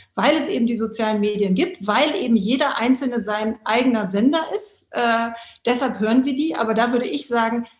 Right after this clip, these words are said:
das ist genau die Aufgabe von Leitmedien, äh, die Grenze dann eben doch zu ziehen zwischen einer berechtigten Skepsis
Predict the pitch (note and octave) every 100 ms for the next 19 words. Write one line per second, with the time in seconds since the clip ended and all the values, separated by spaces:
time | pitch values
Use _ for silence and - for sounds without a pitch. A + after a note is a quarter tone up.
0 | _ B3 D#4+ F4+ E4+ - A#3+ A3 A#3 D4+
1 | E4+ B3 A#3 C4+ C4+ B3 A#3 G#3 - F#3+
2 | F#3+ A#3 F4+ G4+ G#3 F#3+ F#3 F#3+ A3+ D#4+
3 | F#4+ _ _ _ _ _ - A3+ A3+ A3+
4 | - - - G#3 A3 B3 F#4 F#4+ C#4 C4
5 | - A#3 F#3+ B3+ F#4 - - C4+ - A#3+
6 | B3+ F#4 A4+ - A#3 D#4+ - D4+ C#4+ -
7 | A3+ A#3 G3+ G3 G3 E4 - E4 - -
8 | - - C4 C4+ - E4+ - -